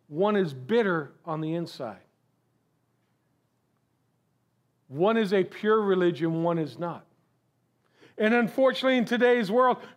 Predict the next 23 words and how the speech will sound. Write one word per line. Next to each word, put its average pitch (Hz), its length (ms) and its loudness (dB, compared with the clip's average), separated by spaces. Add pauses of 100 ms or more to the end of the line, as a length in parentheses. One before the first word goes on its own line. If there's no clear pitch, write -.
too 285 220 2
many 285 300 4
people 269 400 0
in 269 60 4
the 262 60 4
world 269 380 4 (420)
think 262 260 0
we're 240 140 4
this 233 240 2
Christian. - 540 -6 (1800)
They 220 160 0
think 262 300 0
we're 269 160 2
this 262 220 0
one 262 280 2
that 220 300 0
the 208 100 -2
P 247 320 -2
H 240 240 -2
level 208 280 0
is 185 140 -4
incorrect 202 520 -4
on 127 220 -4